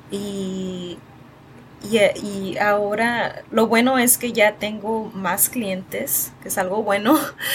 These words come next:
<laughs> pero, eh, sí, es más trabajo y así que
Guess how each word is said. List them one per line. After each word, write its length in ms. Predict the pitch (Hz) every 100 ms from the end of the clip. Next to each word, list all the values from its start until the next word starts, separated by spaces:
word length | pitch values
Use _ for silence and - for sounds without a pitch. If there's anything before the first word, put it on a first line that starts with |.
| -
<laughs> 460 | - - - - -
pero, 560 | 254 220 214 208 202
eh, 120 | - - - - 539 - - - - - -
sí, 260 | - 320
es 200 | 214 220
más 220 | 220 220
trabajo 580 | - 233 202 208 - 208
y 100 | 220
así 280 | 185 - 190
que 540 | - 185 185 170 147